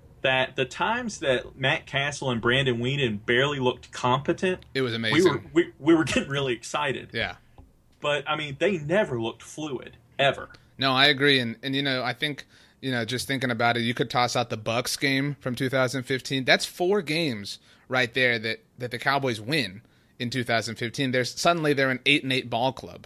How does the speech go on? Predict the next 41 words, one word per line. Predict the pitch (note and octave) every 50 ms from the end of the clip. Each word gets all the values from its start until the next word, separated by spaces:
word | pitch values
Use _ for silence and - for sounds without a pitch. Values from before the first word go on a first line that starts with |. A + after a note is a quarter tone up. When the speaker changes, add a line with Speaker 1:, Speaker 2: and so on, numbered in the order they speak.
| - _ -
Speaker 2:
versus | A#2+ B2+ B2 A#2 - B2 A2+
being | A2+ B2 A#2 A2+ A2
four | - B2+ A#2+ A2
and | G#2 G2
twelve. | - - E3+ D#3+ C3 A#2+ A2+ A2 - - - - - - -
Speaker 1:
In | E3 D#3+
a | D3
division | C3+ C#3+ C3+ B2+ D#3 E3+ D#3+ D#3 D#3+ C#3+ B2+ B2 A#2+
with | A#2 B2+ B2
a | - A#2+
nine | A#2+ B2 B2 B2 A#2+
and | A#2 A2+ -
seven | - - B2 A#2 G#2+ G#2+ G#2
champion. | - - B2+ B2 B2 - - - -
Speaker 2:
Exactly. | E3 C#3+ F3+ G#3 C4 - - B2+ A2+ A2+
And | C3+ D#3 D#3
so, | - E3+ D#3+ D#3 D3 C3+ - - -
Speaker 1:
Yeah. | - C3 - - - C3
Speaker 2:
thi-, | E3+ G3 G3 - _ _
you | - - G3+ F#3+
know, | E3+ D#3+ D#3 D3+ - - - _ _ _ _
I, | - C3+ D3 -
I | C3 D3
think | C#3+ - F#3 G#3+ G#3 G#3+
this | - G#3+ G3+ - -
is | F3+ F3+ F3+ F3+ E3 - - - - - _ _ _ _ _ _ _ _ _ _ _ -
very, | C3 A#2 G#2+ D3+ D#3+ F#3 G3+ G#3 G#3 G#3 G3+ G3
very | - - B2+ D3 D3+ D#3 E3 D#3+
pertinent | D#3 - - D3 D#3+ - C#3 C3 A#2+ A2+ A2+ - - - - _ _ _
to | - A#2+
the | B2+ C3
two | A#2+ - D#3 D3+
thousand | C#3+ - C#3+ C#3 C3+ B2+ C3+ B2
sixteen | - C#3+ C3 - - C3+ B2 A#2+
Dallas | A#2+ A2 A2 A2 -
Cowboys. | - - A2 G#2 G#2+ G#2+ -
I | - E3+
don't | F3+ F3 G3+ G3+ G#3 G3 - -
buy | C#3+ C#3 C3+ C3+ C#3 C3+ C3+ C3 B2+ - - - - - _ _ _ -
the | C3 B2+ B2+ A#2+ A#2 A#2 A2+ A2+ A2 C#2+
Romo, | A2 C3 C3+ C#3 C3+ C3+ C3 C3 B2+ B2 B2 B2 B2 -